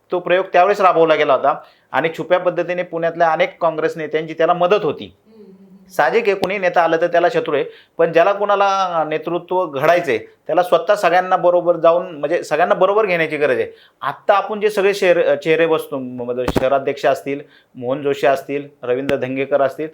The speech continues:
Speaker 1: अभय छाजेड असतील, रमेश बागवे असतील, ह्या प्रत्येकाला एक मर्यादा आहेत आणि त्या मर्यादा मला वाटतं ते कुणीही कमी करण्याचा प्रयत्न करत नाही. त्यामुळे निश्चितपणे ती पोकळी कायम राहणार आहे आणि अजून तरी किमान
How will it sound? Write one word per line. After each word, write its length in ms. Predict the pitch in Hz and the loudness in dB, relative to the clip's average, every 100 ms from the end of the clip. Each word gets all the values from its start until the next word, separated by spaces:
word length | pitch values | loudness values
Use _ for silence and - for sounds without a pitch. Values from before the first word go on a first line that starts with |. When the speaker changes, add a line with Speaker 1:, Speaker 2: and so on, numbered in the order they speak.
| _ _ - | _ _ -8
Speaker 1:
अभय 260 | 113 139 139 | -2 -2 0
छाजेड 260 | 131 139 | 0 2
असतील, 320 | 135 - 147 | 0 -2 -8
रमेश 360 | 139 131 131 147 | -6 -4 -4 -2
बागवे 280 | 139 135 139 | 0 2 0
असतील, 220 | 135 156 - _ | 0 -6 -12 _
ह्या 120 | 180 | -2
प्रत्येकाला 500 | 180 196 196 233 240 | 0 0 2 4 4
एक 60 | 233 | 2
मर्यादा 360 | 202 185 180 | 2 4 4
आहेत 120 | 147 107 - _ - | 4 2 -8 _ -8
आणि 140 | 147 165 | -4 -2
त्या 100 | 196 | 2
मर्यादा 560 | 180 185 190 190 196 | 2 4 2 2 0
मला 200 | 196 185 | 2 0
वाटतं 220 | 185 180 | 0 -2
ते 140 | 190 196 | -4 -6
कुणीही 400 | 190 180 175 190 | -6 -8 -8 -10
कमी 360 | 190 - 165 | -8 -6 -4
करण्याचा 360 | 170 156 156 151 | -2 -2 -2 -6
प्रयत्न 340 | 147 147 135 | -4 -6 -4
करत 180 | 139 127 113 | -4 -4 -4
नाही. 140 | 107 - - _ | -10 -12 -20 _
त्यामुळे 320 | 156 165 180 | -4 0 0
निश्चितपणे 500 | 170 170 185 - 185 | 0 -8 -8 -6 -6
ती 140 | 175 185 | -6 -6
पोकळी 500 | 175 170 180 185 190 | -4 -4 -2 -2 -2
कायम 500 | - - 143 160 160 | -6 -2 0 0 0
राहणार 280 | 143 143 | -2 0
आहे 140 | 135 160 - _ - | 0 -4 -10 _ -8
आणि 500 | 127 143 151 151 151 - | -6 -6 -8 -10 -10 -2
अजून 320 | 135 180 196 | 0 0 0
तरी 160 | 214 196 | 0 0
किमान 520 | - - 160 190 214 | -6 -8 -2 -2 -2